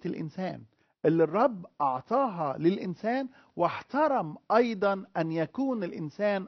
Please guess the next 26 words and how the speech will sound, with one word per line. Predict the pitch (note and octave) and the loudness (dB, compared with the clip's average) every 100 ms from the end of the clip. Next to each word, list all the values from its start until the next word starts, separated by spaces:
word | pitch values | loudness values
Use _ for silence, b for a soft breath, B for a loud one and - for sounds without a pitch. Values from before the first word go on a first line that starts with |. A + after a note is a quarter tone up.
| - | -4
المخلوق | G#3 G#3 G3+ - A3 C4 D4 - b b - | -2 0 -2 -4 -2 0 -2 -6 b b -2
عنده | E3 G#3 G3 A#3+ G#3 | 0 0 -2 -4 -4
هذه | F3 F3 F3+ F#3 | 4 4 4 2
الحرية | F#3 - E3+ F3 G#3+ F3 | -2 -4 -2 0 2 2
ليختار | D3 E3 - - A3+ B3 B3+ | 2 2 0 -4 0 4 2
بها | A3 F3+ D#3 D#3 E3+ A3 _ _ _ _ _ _ _ _ _ _ _ _ _ - | 0 0 0 0 -6 -14 _ _ _ _ _ _ _ _ _ _ _ _ _ -8
أن | C#3 | -4
يحب | C#3 - A3+ G#3+ | -4 -2 0 4
الرب | G3+ B3+ - _ _ _ _ _ C#3+ | 4 4 0 _ _ _ _ _ -4
أو | C3+ | -2
أن | D3+ C#3+ | -2 -2
يبغض | C#3 B2 B2 | -4 -6 -8
الرب، | B2+ C3 - _ _ _ _ | -8 -10 -14 _ _ _ _
أن | C#3+ D3+ | -2 -2
يحب | D3 G3+ F3 | -2 -2 0
أخيه | C#3+ B2+ A3 C4+ b b _ | -2 0 0 0 b b _
أو | D3 C#3+ | -2 -2
أن | C#3+ | -4
يكره | C#3 C#3 D3 C3 - | -6 -8 -12 -14 -14
أخيه، | - D3 A#2 _ _ - | -10 -10 -10 _ _ -6
أن | D#3 D#3 | -2 0
يفعل | F#3 G#3+ F#3 | 2 4 4
الخير | D#3+ - A3 C#4 b b - | 4 2 -2 -2 b b -4
أو | D3 - | -2 -2
أن | C#3+ | -2
يفعل | C#3+ C#3 C#3 C#3 C#3 | -4 -4 -4 -4 -4